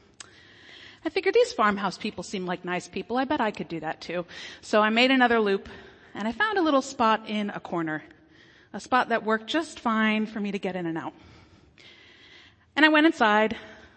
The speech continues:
I got my coffee. I got a scone. I sat down. Two of our folks ended up dropping by on Thursday. Linda Peduto and Kimberly McGarvey both came through while I was there for a snack, and we chatted for a while.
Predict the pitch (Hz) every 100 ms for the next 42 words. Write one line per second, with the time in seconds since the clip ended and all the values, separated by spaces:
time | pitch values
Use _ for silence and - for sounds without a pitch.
0 | _ 240 254 254 262 240 226 262 233 226
1 | 226 240 - 240 214 208 202 208 - -
2 | - - - 262 247 202 185 190 185 190
3 | - - - - _ - 339 330 311 240
4 | 233 214 214 208 254 233 - 214 208 214
5 | 214 202 202 196 185 180 180 180 - -
6 | - 196 185 185 180 175 185 190 226 226
7 | 233 208 196 190 185 185 220 202 202 190
8 | 180 180 185 196 190 175 - - - 214
9 | - 240 233 226 214 208 202 190 220 208
10 | 190 196 - 208 202 - 185 185 190 214
11 | 196 208 208 175 175 - 180 170 170 165